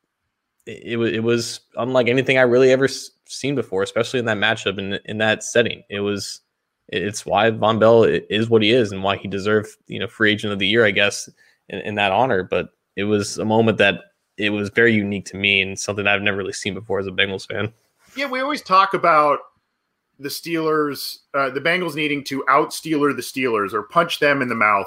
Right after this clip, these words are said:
Speaker 2: for, for however many times they have done it to the Bengals. And, um, you know, I, gosh, what was it? Uh, ten, ten straight games they had lost to the,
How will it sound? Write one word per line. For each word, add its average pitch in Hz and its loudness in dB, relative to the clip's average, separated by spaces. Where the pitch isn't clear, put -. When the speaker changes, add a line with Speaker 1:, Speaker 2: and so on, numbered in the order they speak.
Speaker 2:
for, 120 -2
for 117 -6
however 156 4
many 131 0
times 123 0
they 117 0
have 110 -2
done 120 -2
it 113 -6
to 110 -8
the 107 -10
Bengals. 113 -6
And, 101 -10
um, 117 2
you 139 2
know, 120 6
I, 120 0
gosh, 127 2
what 135 2
was 127 2
it? 120 -2
Uh, 113 6
ten, 170 0
ten 165 -2
straight 165 2
games 147 0
they 156 2
had 147 0
lost 151 4
to 151 -2
the, 139 -10